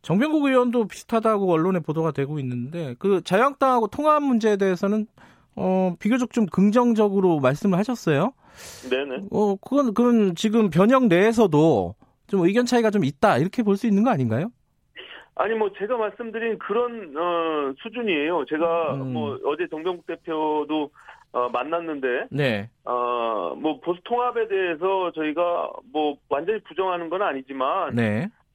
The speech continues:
Speaker 2: 그것이 지금 단순히 그냥 숫자 더하기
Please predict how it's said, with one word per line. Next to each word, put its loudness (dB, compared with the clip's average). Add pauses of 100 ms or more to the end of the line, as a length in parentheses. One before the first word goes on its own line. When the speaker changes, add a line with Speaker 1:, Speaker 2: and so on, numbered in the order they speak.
(180)
Speaker 2:
그것이 -4 (120)
지금 -6
단순히 -4
그냥 -2
숫자 -4
더하기 -6